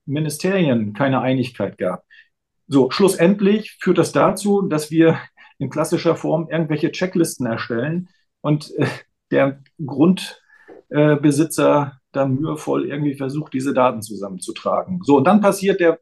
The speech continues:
der Tag, an dem die Fristverlängerung, ähm, verlängert wird. Und das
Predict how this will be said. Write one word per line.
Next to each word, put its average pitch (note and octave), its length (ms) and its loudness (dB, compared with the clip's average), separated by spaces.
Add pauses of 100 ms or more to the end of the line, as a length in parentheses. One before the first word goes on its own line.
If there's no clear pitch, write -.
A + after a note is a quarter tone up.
der D3 160 -6
Tag, D#3 460 -2
an D3+ 120 -4
dem F3+ 420 -2 (460)
die C3+ 100 -6
Fristverlängerung, C#3 1000 -4 (760)
ähm, C3+ 380 -2
verlängert C#3 400 2
wird. G2+ 100 -2
Und B2+ 80 0
das E3 220 2